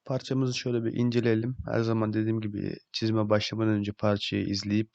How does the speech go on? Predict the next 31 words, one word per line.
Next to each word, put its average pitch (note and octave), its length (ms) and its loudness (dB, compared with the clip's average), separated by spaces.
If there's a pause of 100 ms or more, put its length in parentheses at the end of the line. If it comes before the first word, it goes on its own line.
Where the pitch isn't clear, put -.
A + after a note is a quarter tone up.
(800)
kafanızda A2+ 800 0 (800)
gidişat A2 460 -2
yollarını G#2+ 440 -2
belirlemeniz G2+ 600 0
sizin G#2+ 300 0
için G#2+ 220 -4
daha G2+ 180 2
faydalı G2 320 -4
olacaktır. - 680 -6 (560)
Nereden G2+ 440 2
başlamanız G2 500 -2
gerektiği G2 640 -6 (400)
size G#2 300 2
göre G2 240 -4
tabii G2+ 160 -2
bu G2 100 -6
kişiden - 420 -4
kişiye G#2+ 240 -4
değişir. G#2 380 -4
Bazısı G#2+ 480 4 (520)
direkt A2 280 -8
bu A#2+ 340 2
daireyi A2 340 4
çizerek A2 420 0
başlar, G#2+ 440 -2
bazısı G2 420 0
direkt - 360 -4 (100)
genel G#2+ 220 2
hattını G#2 380 0
oluşturarak G2+ 540 -2
başlar. - 380 -4